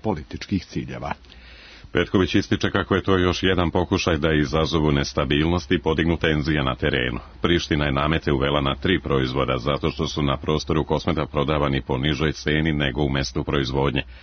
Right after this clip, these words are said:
Speaker 2: Mere su oročene na šest meseci. Među građanima severnog dela Kosovske Mitrovice i dalje postoji osjećaj nelagodnosti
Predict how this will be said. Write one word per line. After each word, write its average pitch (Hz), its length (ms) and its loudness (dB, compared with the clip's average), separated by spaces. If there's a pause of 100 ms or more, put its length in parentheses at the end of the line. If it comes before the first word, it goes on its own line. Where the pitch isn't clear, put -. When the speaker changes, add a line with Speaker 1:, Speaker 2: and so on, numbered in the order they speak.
(300)
Speaker 2:
Mere 65 300 -2
su 67 240 -4
oročene 80 440 0
na 71 300 -2
šest - 420 -6
meseci. - 580 -10 (1080)
Među 92 260 2
građanima 110 440 2
severnog 90 420 0
dela 87 240 2
Kosovske 92 460 0
Mitrovice 87 540 0
i 82 100 4
dalje 85 240 2
postoji 85 400 2
osjećaj 80 440 0
nelagodnosti 76 800 0